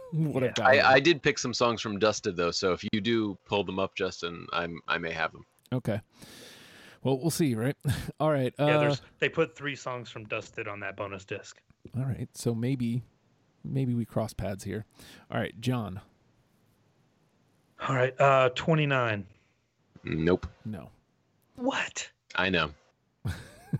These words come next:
Speaker 3: It was a hard cut, man, but
Speaker 2: Oh my
Speaker 3: you know.
Speaker 2: God. This, see, I knew we should have just stopped and re-, and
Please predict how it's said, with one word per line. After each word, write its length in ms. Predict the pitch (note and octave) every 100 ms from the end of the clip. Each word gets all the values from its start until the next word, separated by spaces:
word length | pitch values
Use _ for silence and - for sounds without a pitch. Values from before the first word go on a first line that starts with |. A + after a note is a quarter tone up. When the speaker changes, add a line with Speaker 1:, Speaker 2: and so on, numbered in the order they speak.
| -
Speaker 3:
It 80 | C3+
was 120 | C#3
a 60 | C#3+
hard 300 | F#3+ G3 -
cut, 260 | G#3 -
man, 320 | A2 G#2 A#2
but 180 | G#2+ G2 -
Speaker 2:
Oh 200 | C#3 C3+
my 120 | G#2+
Speaker 3:
you 60 | A2+
know. 60 | A2
Speaker 2:
God. 320 | G#2+ G#2 G2 _ _ _ _ _ _ _ _ _ _ _ _
This, 180 | - B2+
see, 340 | - - C#3 A#2+
I 60 |
knew 160 | B2 B2
we 120 | A#2+
should 180 | - A2
have 100 | G#2
just 240 | G#2+ - -
stopped 340 | C3 G#2 -
and 100 | G2+
re-, 140 | G#2+
and 200 | G2 G2